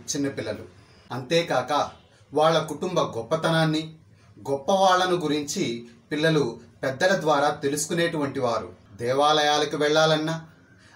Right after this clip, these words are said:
అంగళ్ళకి వెళ్ళాలన్నా, మరి ఎక్కడికి వెళ్ళాలన్నా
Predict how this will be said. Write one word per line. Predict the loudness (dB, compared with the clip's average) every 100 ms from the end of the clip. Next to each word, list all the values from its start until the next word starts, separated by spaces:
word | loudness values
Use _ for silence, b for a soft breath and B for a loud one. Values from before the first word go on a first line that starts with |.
| -12
అంగళ్ళకి | -6 -2 0 0 0
వెళ్ళాలన్నా, | 0 2 2 2 0 -4 -10 B B
మరి | -2 0
ఎక్కడికి | 0 2 0 2
వెళ్ళాలన్నా | 2 2 4 4 2 2 0 -2